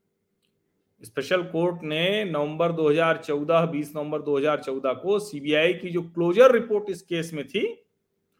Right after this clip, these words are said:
उसको मानने से इनकार कर दिया था और आदेश दिया कि नए सिरे से जांच हो।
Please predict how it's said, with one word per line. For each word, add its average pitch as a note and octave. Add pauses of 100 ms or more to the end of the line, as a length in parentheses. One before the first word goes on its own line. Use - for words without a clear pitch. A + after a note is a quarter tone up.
(220)
उसको G3
मानने F#3
से F#3
इनकार F3
कर A2
दिया G#2
था - (1700)
और D#3
आदेश G#3+
दिया B3
कि B3
नए A#3
सिरे B3
से A#3+
जांच A3+
हो। A#3